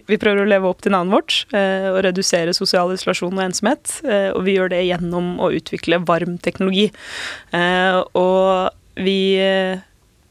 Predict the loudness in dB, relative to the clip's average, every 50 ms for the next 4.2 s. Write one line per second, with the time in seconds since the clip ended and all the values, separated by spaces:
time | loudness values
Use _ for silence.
0 | _ _ _ _ _ -2 -2 0 2 2 0 0 -2 -2 -2 -2 -2 0 0 0
1 | 0 0 -2 _ 0 0 0 0 0 -2 -2 -4 -4 -6 -4 -2 -2 0 2 2
2 | 2 2 2 0 0 0 2 0 0 -2 -4 -6 -6 -6 -4 -2 -4 -4 -4 _
3 | _ -2 2 2 2 2 2 0 -2 -4 -4 -6 -4 -4 -2 -2 -2 0 0 0
4 | 0 0 -2